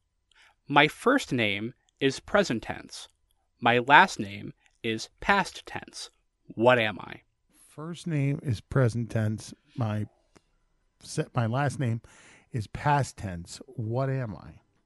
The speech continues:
Speaker 2: Hmm.
Speaker 1: So, so the contestant did exactly what you're doing right now, just sort of stressed about it for a second, and he had, like,
Speaker 2: Mm-hmm.
Speaker 1: a ten-second buzzer, you know. So the ten seconds went by, the buzzer went off, and the, and the host said, "It's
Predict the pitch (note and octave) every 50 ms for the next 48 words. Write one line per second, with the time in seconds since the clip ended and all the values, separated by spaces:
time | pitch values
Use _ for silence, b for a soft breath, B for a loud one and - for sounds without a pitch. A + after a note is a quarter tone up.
0 | _ _ - - B3+ D4 C#4+ F#3+ C3 A#2+ G#2 - - - C#3 B2+ C3+ C3 - C3
1 | B2 - F#3 G3+ - - E3+ D3 C#3+ B2+ A#2+ A2+ - B2+ B2 C3+ - - C#3+ C#3+
2 | - D3+ B2+ B2 A#2 A#2 A#2+ B2 B2+ - A2 F#2+ F#2 F#2+ A2 - - A2 - -
3 | - G2 G2 - - - - G#2+ G#2+ - - G#2+ G2+ F#2+ F#2+ G2 - - F#2+ F#2
4 | F#2+ - - G2 - - A2 A2+ A#2 B2+ C#3+ C#3 C3+ C#3 - - C#3 C#3 B2+ C3+
5 | C3+ - - - - - - - B2 A2 - - G#2+ G#2 - A2 G#2 G2 G#2 G2
6 | G2 - G2 G2+ G#2 A2+ G#2 F#2+ G2+ G#2 B B B B B B B - A#2+ A2+
7 | A2 - D3+ D3 C#3 - C#3 B2 C3+ A#2+ A#2 A#2 A2 G#2+ A2 G#2+ G#2 F#2+ G2 A2+
8 | A#2 A#2+ A#2 A2 G#2 G2+ G2 F#2 F#2+ G2+ - - G2 G2+ G2 F#2+ - - B2 A2+
9 | G#2+ G2+ F#2+ A2 A#2 A2+ G#2+ - - A#2 G#2 G2+ G#2 - b b b b b -
10 | B2 A2+ - - -